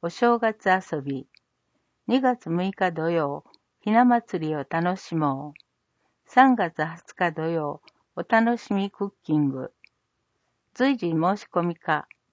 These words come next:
他にも年間登録制の土曜日パパと遊ぼう会があります。親子で季節の行事を楽しめます。来年度の参加者は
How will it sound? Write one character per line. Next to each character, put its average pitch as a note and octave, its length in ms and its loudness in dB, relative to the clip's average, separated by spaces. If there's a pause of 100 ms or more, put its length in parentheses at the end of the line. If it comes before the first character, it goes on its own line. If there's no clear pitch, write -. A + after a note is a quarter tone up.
(420)
他 A#3+ 320 0
に G#3+ 140 2
も D#3 240 0 (260)
年 A#3+ 240 4
間 B3+ 340 2
登 A3+ 220 2
録 A3 220 -4
制 F#3 260 0
の E3+ 320 -2
土 G3+ 240 -2
曜 C4 240 4
日 D#3+ 160 -6
パ G#3 220 2
パ G#3+ 160 -6
と D#3 180 -4
遊 D#3+ 260 -6
ぼ G#3 180 0
う G3 40 -4
会 E3+ 300 -4
が G#3+ 160 -2
あ D#3 80 -4
り C#3 100 -4
ま C#3+ 160 -2
す。 - 220 -20 (720)
親 G#3+ 240 2
子 F#3 160 -2
で F3 240 -4 (280)
季 B3 100 -12
節 A#3 320 2
の D#3+ 180 2
行 G3 300 0
事 D3+ 240 -8
を C#3 140 -8
楽 F#3 260 0
し - 160 -6
め D#3+ 120 0
ま D#3 200 -2
す。 - 200 -20 (920)
来 A#3 220 2
年 A#3+ 220 4
度 F3 140 -4
の D3+ 140 0
参 F#3+ 260 0
加 G3 140 -4
者 D3+ 200 -6
は C#3+ 220 -6